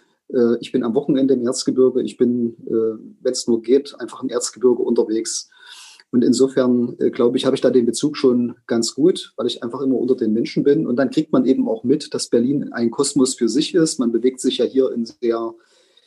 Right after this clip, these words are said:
äh, engen Kreisen, sage ich mal, in Berlin-Mitte irgendwo, weil eben hier die Sitzungen stattfinden und wenn Veranstaltungen sind, ist das alles in einem sehr engen Kreis. Und da muss man halt wissen, dass das ein Kosmos für sich ist und nicht automatisch was mit der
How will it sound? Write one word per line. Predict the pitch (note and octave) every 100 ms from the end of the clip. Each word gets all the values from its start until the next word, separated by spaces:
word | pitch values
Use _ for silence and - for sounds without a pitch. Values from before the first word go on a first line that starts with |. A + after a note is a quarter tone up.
| _ _ _ _
äh, | C3 A#2
engen | C#3 D3 A#2+
Kreisen, | - G#2+ C3 - C#3+
sage | B2+ C3+
ich | C3+
mal, | C3 C3
in | A#2+ A#2
Berlin-Mitte | A2 A#2 C3 -
irgendwo, | D3 C3+ C3+ B2 B2+ C#3+ - _ _
weil | - A2+ A2+ G#2+ _ -
eben | - A#2 A2+
hier | A2+ B2
die |
Sitzungen | A#2 C3+ - A#2+ A#2
stattfinden | - B2 - B2 A#2+ - A#2
und | A2 A2 G#2+
wenn | A2
Veranstaltungen | A#2 A#2 A#2 A#2+ A2 A#2 A2+
sind, | A#2+ A#2 A#2
ist | -
das | A#2
alles | G#2+ A#2+ A#2
in | A2+
einem | A2 A2+
sehr | G#2+ A#2 A2+
engen | A2+ G#2+
Kreis. | - G#2 D3 -
Und | B2
da | B2
muss | D3 D#3+
man | B2+
halt | B2 A#2+
wissen, | D3+ D3
dass | B2+ -
das | C3 -
ein | B2+
Kosmos | C#3 - B2+ -
für | A#2
sich | B2 -
ist | D#3+ D3 -
und | C3+ C3 C#3+
nicht | C3+ -
automatisch | C3+ A#2 A2+ - -
was | B2 -
mit | B2+ A2+
der | A2 A2